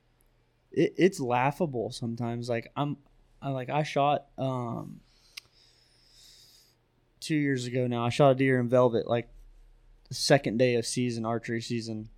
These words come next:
Shot a deer in velvet. I'm, like, on cloud nine. Well, they give you, like, that span to check the deer in. Well,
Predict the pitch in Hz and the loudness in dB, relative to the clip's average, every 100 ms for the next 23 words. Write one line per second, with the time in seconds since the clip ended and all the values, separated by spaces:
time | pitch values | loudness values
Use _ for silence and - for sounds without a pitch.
0 | - - - 131 131 131 131 123 123 117 | -20 -4 2 4 4 0 0 0 2 2
1 | 117 113 - 120 127 131 120 110 120 117 | 0 -2 -2 -2 2 2 0 0 0 2
2 | 127 117 117 127 127 120 113 - - 120 | 2 2 2 -2 -2 -4 -6 -10 -6 -4
3 | 117 120 127 123 120 110 107 117 110 - | -2 -2 -2 -2 0 -2 -2 -2 -2 -6
4 | - 123 120 117 113 - 127 113 110 117 | -2 0 0 -4 -8 -4 -2 -2 -4 -4
5 | 123 113 110 110 - - - - - 117 | -2 -2 -4 -10 -18 -20 -20 -20 -12 -4
6 | 117 107 | -2 -2